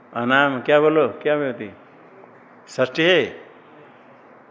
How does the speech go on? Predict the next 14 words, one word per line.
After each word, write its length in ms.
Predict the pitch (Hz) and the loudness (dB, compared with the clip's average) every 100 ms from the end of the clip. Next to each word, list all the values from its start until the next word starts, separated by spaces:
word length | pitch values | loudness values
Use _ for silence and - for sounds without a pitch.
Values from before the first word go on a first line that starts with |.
| - - - - - - - | -20 -20 -20 -20 -20 -20 -12
अनाम 420 | 120 120 131 143 131 | -8 -2 0 0 -2
षष्ठी 400 | 131 120 143 135 | -6 -4 -6 0
का 200 | 160 202 | 0 0
क्या 340 | 190 - 135 | -6 -2 0
वचन 380 | 147 147 147 117 | 0 -2 -2 -4
है? 260 | 101 101 - - - - - - | -8 -12 -20 -20 -20 -20 -20 -6
एक 200 | 127 127 | -4 2
वचन। 380 | 156 160 143 101 - - - - - | 2 2 -4 -6 -12 -20 -20 -20 -6
क्या 140 | 131 131 | 0 0
प्रातिपदिक 580 | 147 135 147 139 139 127 | 2 0 0 -2 -2 -6
है? 200 | 120 120 - - - - - - - - - | -8 -10 -16 -20 -20 -20 -20 -20 -20 -20 -10
प्रातिपदिक 640 | 120 120 147 160 160 151 143 | -2 -2 0 0 0 0 2
क्या 160 | 120 | 0
है? 340 | 113 139 - | 2 -2 -6